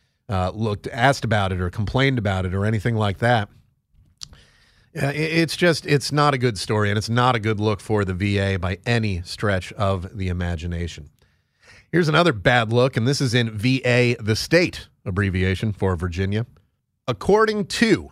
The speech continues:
the Center for Public Integrity, which is a nonprofit, nonpartisan investigative news organization in D C, looks into, uh, you know, a lot of interesting things out there and tries to find corruption.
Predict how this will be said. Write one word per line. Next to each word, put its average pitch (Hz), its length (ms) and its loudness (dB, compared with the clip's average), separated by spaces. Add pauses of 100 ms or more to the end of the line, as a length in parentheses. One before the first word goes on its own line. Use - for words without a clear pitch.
the 113 100 0
Center 185 420 2
for 135 160 -2
Public 165 420 2
Integrity, 127 540 2
which 127 180 -2
is 120 120 0
a - 20 2
nonprofit, 131 680 4
nonpartisan 123 800 2
investigative 117 800 0
news 113 320 0
organization 113 680 0
in 101 140 0
D 104 180 -2
C, 185 380 0 (460)
looks 165 260 2
into, 147 440 2
uh, 127 300 6 (200)
you 175 100 -6
know, 185 160 -6
a 143 60 -6
lot 139 200 0
of 135 200 -4
interesting 135 500 -2
things 117 340 -2
out 113 200 0
there 113 200 0
and 120 100 -4
tries 104 240 -2
to - 80 -18
find 101 260 -4
corruption. 107 580 -2